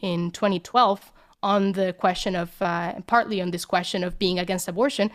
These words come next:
Before that, he was actually, uh, in favor of abortion. In nineteen ninety-four, he had a debate against Ted Kennedy, a Democrat.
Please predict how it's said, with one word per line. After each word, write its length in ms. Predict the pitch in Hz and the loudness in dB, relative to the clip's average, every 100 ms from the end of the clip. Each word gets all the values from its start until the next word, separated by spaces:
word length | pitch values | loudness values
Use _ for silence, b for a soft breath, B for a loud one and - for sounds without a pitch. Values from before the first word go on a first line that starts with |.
| B B B - | B B B -2
Before 360 | 208 - 302 | -2 2 2
that, 220 | 311 226 233 | 4 2 0
he 160 | - | 0
was 180 | 233 240 | 0 4
actually, 680 | 226 240 - 247 254 247 247 | 4 2 2 2 4 2 2
uh, 380 | 247 240 240 240 233 | 2 2 4 2 0
in 80 | 233 | 0
favor 300 | 294 320 226 | 2 4 4
of 60 | |
abortion. 480 | 196 170 175 - 170 | 2 -2 -6 -4 -6
In 120 | 208 | 0
nineteen 300 | 208 233 262 | 2 4 4
ninety-four, 520 | 226 208 - 294 240 254 B B | 2 2 0 2 2 0 B B
he 120 | - | -4
had 160 | 220 240 | 2 2
a 40 | |
debate 440 | 226 190 214 233 - | 2 2 2 2 -2
against 420 | 220 202 190 - | -4 0 0 0
Ted 200 | - 240 | -2 -2
Kennedy, 420 | - 302 214 190 247 - | 2 2 2 -2 -6 -4
a 80 | |
Democrat. 540 | 180 269 226 185 190 | 2 2 2 -2 -4